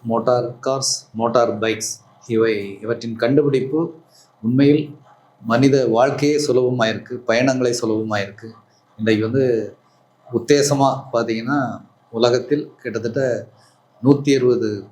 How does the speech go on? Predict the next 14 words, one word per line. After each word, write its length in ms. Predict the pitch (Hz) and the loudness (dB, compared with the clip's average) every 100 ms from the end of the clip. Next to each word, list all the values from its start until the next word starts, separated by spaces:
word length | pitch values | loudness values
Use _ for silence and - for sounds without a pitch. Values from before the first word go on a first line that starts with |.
| - | -4
கோடி 440 | 131 147 135 - - | 0 2 0 -4 -12
கார்கள் 340 | - 117 113 113 | 0 0 2 -4
இருக்குன்றாங்க. 580 | 95 101 98 92 90 90 - | -6 -12 -12 -8 -8 -10 -8
அதே 220 | 104 123 131 | -4 0 0
மாதிரி 260 | 135 147 | 0 -4
கிட்டத்தட்ட 360 | 143 135 139 135 | -4 -4 2 2
அதே 220 | 123 135 | 2 0
எண்ணிக்கையில் 600 | 123 120 - 123 143 - _ | -2 -6 -4 -2 -2 -6 _
மோட்டார் 380 | 113 104 107 101 | -4 0 -2 0
பைக்ஸ் 360 | 101 98 - | -2 -2 -8
இருக்கு. 200 | 92 - _ | -12 -16 _
So, 180 | _ 104 95 95 _ - - _ _ 117 | _ -20 -16 -16 _ -20 -20 _ _ -8
இன்றைக்கு 360 | 120 123 120 | 2 4 4
வந்து 460 | 110 139 135 104 | 0 2 2 0